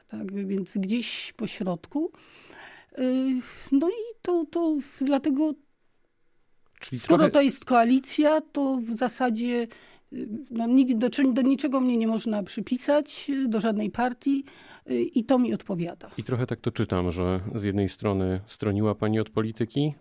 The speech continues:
Speaker 2: nadal pani
Speaker 1: Tak.
Speaker 2: z drugiej od niej, e, stroni. W tak
Speaker 1: Ja
Speaker 2: zwanym,
Speaker 1: jestem człowiekiem N G O sów.
Speaker 2: w tak zwanym międzyczasie, to prawda, dowiedziała się pani o chorobie. Jak się pani czuje?
Speaker 1: E, dzisiaj już się czuję dobrze.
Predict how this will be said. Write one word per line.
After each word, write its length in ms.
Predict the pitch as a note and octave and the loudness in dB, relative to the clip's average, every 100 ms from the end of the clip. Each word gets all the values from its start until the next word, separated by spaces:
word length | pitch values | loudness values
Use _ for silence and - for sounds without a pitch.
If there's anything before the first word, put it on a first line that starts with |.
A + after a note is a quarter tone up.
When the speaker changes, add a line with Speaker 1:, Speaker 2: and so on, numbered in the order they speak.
| A2 | -2
Speaker 2:
nadal 320 | G#2 F#2+ F#2+ | 0 0 -2
pani 320 | G2 F#2+ F#2+ | 0 0 2
Speaker 1:
Tak. 200 | G2+ G#2 - | 0 -2 -8
Speaker 2:
z 120 | G2 | -6
drugiej 460 | F#2+ F2+ F2+ F2 F2+ _ | -4 0 0 0 -4 _
od 160 | A2 F2+ | -4 -2
niej, 280 | F2 F2 - - - - | 0 -2 -4 -14 -20 -6
e, 220 | F2+ E2+ | -2 -2
stroni. 380 | - - F2 E2 | -4 -2 -2 -2
W 40 | |
tak 100 | - | -2
Speaker 1:
Ja 40 | E2+ | 2
Speaker 2:
zwanym, 140 | - | 4
Speaker 1:
jestem 220 | C3 C#4 | 4 4
człowiekiem 400 | - B3+ A#3+ A#3+ | 2 2 0 0
N 120 | A3 G#3 | 0 2
G 220 | F#3 E3 | 2 -2
O 40 | |
sów. 200 | - - | -4 -12
Speaker 2:
w 120 | - | -6
tak 160 | - G2 | -4 -2
zwanym 360 | G2 A#2 A2+ G#2+ | 0 2 4 4
międzyczasie, 800 | G#2+ G#2 - G#2+ - G#2 G#2 G2+ | 2 2 0 -2 0 0 0 0
to 100 | - | -4
prawda, 480 | - E2 D#2+ E2+ F2+ | -2 -2 0 -2 -2
dowiedziała 380 | F#2 F#2 G#2 F#2+ | -4 0 0 0
się 100 | G#2 | -2
pani 220 | G2+ G2+ | -4 -2
o 60 | |
chorobie. 400 | F2+ G2 E2+ F#2 A2+ - | -2 -2 0 0 -2 -4
Jak 140 | G#2 | -4
się 80 | - | -4
pani 200 | F#2 E2+ | -6 -4
czuje? 280 | - F2 F#2+ _ _ _ - - - - - | -4 -4 -6 _ _ _ -20 -20 -20 -20 -4
Speaker 1:
E, 80 | C4 C4+ - | -2 -2 -6
dzisiaj 260 | - - F#4 | -8 2 2
już 100 | C#4 | 4
się 120 | D#4 | 2
czuję 240 | - A#3+ | 4 2
dobrze. 560 | F3 D#3+ D#3+ A#3 B3+ | 2 -2 -2 2 2